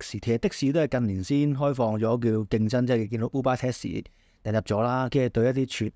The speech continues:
Uber 嘅老經營模式叫做隻眼開隻眼閉咁樣啦，先至打破呢個競爭。咁其實幾廿年前都係 keep 住，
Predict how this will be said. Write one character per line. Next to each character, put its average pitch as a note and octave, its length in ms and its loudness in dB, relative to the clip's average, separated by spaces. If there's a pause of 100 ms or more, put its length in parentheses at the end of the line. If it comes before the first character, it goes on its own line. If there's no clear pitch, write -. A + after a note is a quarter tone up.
Uber C3 480 0
嘅 A2 240 0
老 A2+ 260 0
經 D#3 160 2
營 G#2+ 140 0
模 F#2+ 180 -4
式 C3 140 -2
叫 A#2 160 0
做 G#2+ 100 0
隻 A#2+ 120 -2
眼 A#2 80 0
開 A#2+ 140 2
隻 A#2+ 80 -2
眼 G#2 220 -2
閉 G#2 200 -2
咁 A2 40 -4
樣 A2+ 180 -2
啦， A2+ 80 -6
先 F#3 160 0
至 D3+ 100 0
打 - 140 -6 (120)
破 A#2 200 0
呢 A#2+ 60 2
個 A2+ 200 -2
競 G2+ 120 -2
爭。 G#2 140 -4
咁 G2+ 60 -4 (240)
其 A#3+ 80 2
實 C#3 120 2
幾 G#3+ 120 -4
廿 F3 180 4
年 G2+ 140 2
前 G2 200 -2
都 D#3 100 2
係 B2+ 120 2
keep D3+ 180 0
住， F#2+ 340 -2